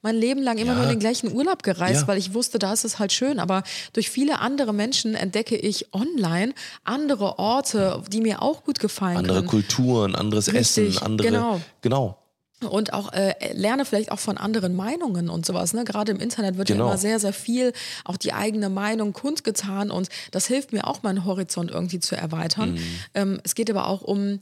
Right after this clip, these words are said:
Speaker 1: weiß nicht, Inspirationen rund ums Haus. Wie viele Inspos haben wir uns alleine durch Pinterest, übers
Speaker 2: Ja,
Speaker 1: Internet,
Speaker 2: ja, ja.
Speaker 1: über unser Haus geholt?
Speaker 2: Ja.
Speaker 1: Also unser Haus sähe komplett anders aus, würde es
Speaker 2: Mhm.
Speaker 1: das Internet heute nicht geben.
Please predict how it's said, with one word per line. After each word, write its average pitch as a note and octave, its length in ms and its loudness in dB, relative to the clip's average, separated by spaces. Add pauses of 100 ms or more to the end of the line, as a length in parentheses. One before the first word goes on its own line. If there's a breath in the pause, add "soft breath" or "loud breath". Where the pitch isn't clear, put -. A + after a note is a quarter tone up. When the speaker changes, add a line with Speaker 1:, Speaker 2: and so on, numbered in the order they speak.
(260 loud breath)
Speaker 1:
weiß D#3+ 120 -2
nicht, G3+ 160 -2
Inspirationen A3 840 0
rund A#3 280 -2
ums A#3 340 -2
Haus. A3+ 320 2
Wie F#3+ 40 -4
viele A3+ 240 0
Inspos G#3+ 480 -2
haben G#3 160 0
wir G#3+ 100 2
uns G3 160 -2
alleine G3 320 0
durch G3+ 200 -4
Pinterest, F#3 680 -2
übers A3+ 300 0
Speaker 2:
Ja, D#3+ 80 -4
Speaker 1:
Internet, F3+ 460 2
Speaker 2:
ja, - 140 2
ja. C3 100 0
Speaker 1:
über G3 160 0
unser G#3 320 0
Haus C4+ 320 2
geholt? E3+ 400 0
Speaker 2:
Ja. - 60 0
Speaker 1:
Also G3 140 2
unser G3+ 260 0
Haus A3 200 -2
sähe A#3+ 160 -2
komplett C#4+ 540 -4
anders D#4 320 0
aus, F#3+ 240 0
würde C4 180 2
es - 100 0
Speaker 2:
Mhm. F3 40 -4
Speaker 1:
das - 120 -4
Internet G#3 380 -4
heute A#3 240 0
nicht F#3+ 160 -4
geben. A3 380 -2